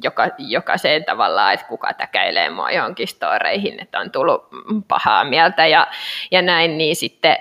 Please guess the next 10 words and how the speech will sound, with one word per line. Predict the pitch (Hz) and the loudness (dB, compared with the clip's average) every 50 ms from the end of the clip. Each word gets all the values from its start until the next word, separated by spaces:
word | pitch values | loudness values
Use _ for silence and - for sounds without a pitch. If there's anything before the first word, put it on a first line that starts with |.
| - - - - | -2 -8 -6 -4
on | 98 - - 226 | -4 -4 -4 0
tavallaan | - - 196 208 214 220 214 196 | 0 2 4 4 4 6 6 4
ehkä | 185 185 - 170 165 | 4 4 2 0 0
tässä | - 160 - - | 0 -2 -2 -4
koko | - 143 - 143 139 | -4 -2 -2 -2 -2
prosessin | - - 127 - - - - - 165 156 - | 0 -2 -2 -2 -2 -4 -2 -2 -2 0 2
aikana | 143 156 156 165 160 - - | 2 2 2 0 0 0 -2
pystynyt | - 135 151 - - 165 156 - - _ | -4 -4 -4 -2 -2 -2 -2 -2 0 _
poimimaan | 113 123 - 180 214 254 285 | 2 2 4 4 4 4 6
ne | 277 254 | 4 4